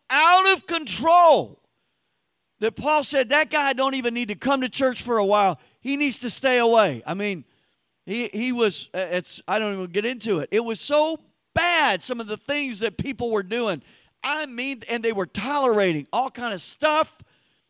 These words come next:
And the gifts of the Spirit, they were flowing. But boy, it was out of control. It was like a showcase and a showing off of the gifts that I can flow in. It was just a mess. And Paul said,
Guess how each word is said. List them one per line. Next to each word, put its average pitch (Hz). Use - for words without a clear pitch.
And 220
the 214
gifts 262
of 247
the 208
Spirit, 294
they 214
were 254
flowing. 247
But 147
boy, 202
it 214
was 175
out 190
of 190
control. 190
It 208
was 208
like 175
a 156
showcase 170
and 185
a 151
showing 240
off 208
of 185
the 180
gifts 196
that 190
I 196
can 185
flow 233
in. 156
It 320
was 302
just 262
a 240
mess. 226
And 208
Paul 269
said, 233